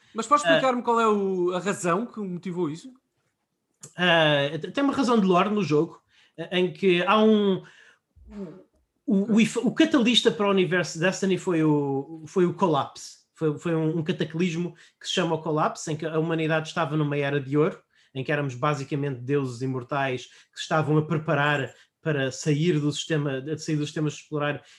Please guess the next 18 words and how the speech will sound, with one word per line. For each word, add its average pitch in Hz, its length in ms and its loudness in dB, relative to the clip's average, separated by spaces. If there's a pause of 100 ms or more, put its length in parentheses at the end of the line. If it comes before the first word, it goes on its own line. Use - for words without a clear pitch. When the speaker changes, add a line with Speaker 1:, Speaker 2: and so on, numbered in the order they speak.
(120)
Speaker 2:
e, 147 240 -4
do 139 160 -8
sistema 151 280 -4
solar 143 240 -6
e 143 40 -6
explorar 139 440 -6
lá 135 220 -4
a, 139 260 -6
a - 20 -4
galáxia, 131 640 -6 (260)
muito 170 380 2
graças 170 440 0
ao, 160 340 0
ao 156 140 0
poder 160 360 0
da 156 160 2
entidade 151 580 0
semidivina 143 840 -4